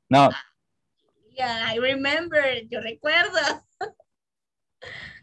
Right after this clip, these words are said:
Speaker 2: All right, William, it's okay. Thank
Speaker 1: No.
Speaker 2: you. <laughs> Okay, well, thank you, William.
Speaker 1: No
Speaker 2: It's
Speaker 1: fue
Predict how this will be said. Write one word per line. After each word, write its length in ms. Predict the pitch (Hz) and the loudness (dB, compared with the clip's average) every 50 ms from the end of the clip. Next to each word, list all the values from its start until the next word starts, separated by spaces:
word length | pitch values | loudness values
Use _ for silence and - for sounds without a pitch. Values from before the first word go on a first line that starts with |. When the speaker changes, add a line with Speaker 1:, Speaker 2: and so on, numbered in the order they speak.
| _ _ _ _ _ _ _ _ _ _ - | _ _ _ _ _ _ _ _ _ _ -4
Speaker 2:
All 120 | - 320 | -2 0
right, 260 | 320 320 302 269 240 254 | 0 0 0 0 -2 -4
William, 340 | 247 240 240 226 240 233 254 | -6 -8 -6 -6 -6 -6 -8
it's 180 | 285 294 - | -10 -10 -6
okay. 360 | 320 294 294 294 285 247 233 226 | -6 -4 -4 -2 -2 -4 -2 -2
Thank 120 | 214 - | 0 2
Speaker 1:
No. 560 | 107 107 107 113 120 127 127 120 104 - - _ _ _ _ _ _ _ _ _ _ _ _ _ | 4 6 6 8 8 8 8 6 4 0 -8 _ _ _ _ _ _ _ _ _ _ _ _ _
Speaker 2:
you. 140 | - 302 294 294 - | -10 -10 -10 -10 -14
<laughs> 20 | - _ _ _ _ _ _ _ - 587 - - - - - - - _ - | -16 _ _ _ _ _ _ _ -14 -12 -12 -10 -10 -10 -12 -14 -14 _ -10
Okay, 380 | 277 269 269 - 269 254 233 226 | -8 -8 -4 -2 -2 0 0 -2
well, 260 | 214 196 190 - - _ | -2 -4 -6 -8 -8 _
thank 320 | 285 294 302 311 320 320 | -2 0 0 0 -2 -2
you, 120 | 320 302 285 262 | -4 -4 -2 -2
William. 380 | 240 233 233 214 208 - - - | -2 -2 -2 -4 -6 -10 -12 -4
Speaker 1:
No 120 | - 120 131 | 2 4 4
Speaker 2:
It's 100 | 127 120 | 4 6
Speaker 1:
fue 80 | 135 | 6